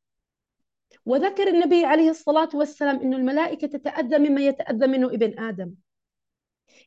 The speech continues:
إذا كانت الملائكة تتأذى من البصل والثوم،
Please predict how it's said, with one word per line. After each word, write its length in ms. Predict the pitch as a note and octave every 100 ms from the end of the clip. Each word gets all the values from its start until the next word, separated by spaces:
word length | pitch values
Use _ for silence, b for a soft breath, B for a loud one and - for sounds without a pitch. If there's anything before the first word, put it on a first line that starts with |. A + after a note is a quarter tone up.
| -
إذا 160 | B3
كانت 400 | C4+ F4+ G4+ G4
الملائكة 560 | E4+ D#4 D#4+ E4 - D4+
تتأذى 760 | C#4+ - C#4+ D#4 G3+ G3 A#3 A#3 b -
من 140 | B3+
البصل 440 | C#4 C4 F4 F4+ C#4
والثوم، 680 | C4 C4 - B3 F#3 F#3